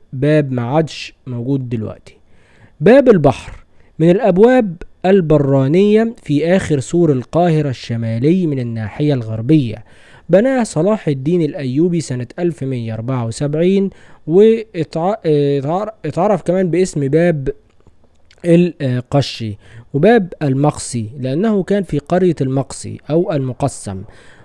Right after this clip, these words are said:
وبعد كده اتعرف بباب الحديد وميدان رمسيس. زمان كانت، آه، مياه النيل بتمر جنب الميدان ده لغاية ما جرى النيل اتغير، مجرى النيل اتغير لغرب بولاق.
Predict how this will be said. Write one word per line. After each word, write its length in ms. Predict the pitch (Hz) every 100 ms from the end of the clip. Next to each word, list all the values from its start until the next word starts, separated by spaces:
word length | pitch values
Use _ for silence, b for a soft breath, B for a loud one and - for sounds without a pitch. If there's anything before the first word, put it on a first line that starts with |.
| b
وبعد 340 | 160 202 277 185
كده 220 | 175 233
اتعرف 380 | 190 180 208 196
بباب 380 | 160 143 185 165
الحديد 560 | - 127 127 175 196
وميدان 500 | 170 135 120 131 147
رمسيس. 640 | 165 185 175 240 208 - - b b b b
زمان 420 | 151 202 269 269
كانت، 500 | 233 226 233 233 220 - - - _ -
آه، 260 | 151 139 135
مياه 480 | 135 143 196 190 151
النيل 300 | 143 175 180
بتمر 560 | 147 - 175 185 151
جنب 360 | 131 165 175 143
الميدان 580 | 135 123 120 156 160 135
ده 200 | 156 160
لغاية 640 | 139 123 156 185 180 170 -
ما 140 | 127
جرى 280 | 123 151 160
النيل 480 | 139 135 156 170 160 b b b -
اتغير، 600 | 117 135 165 170 160 160
مجرى 320 | 151 175 151
النيل 240 | 135 135 160
اتغير 440 | 135 143 160 151
لغرب 560 | 139 123 135 175 165 147
بولاق. 460 | 147 175 131 107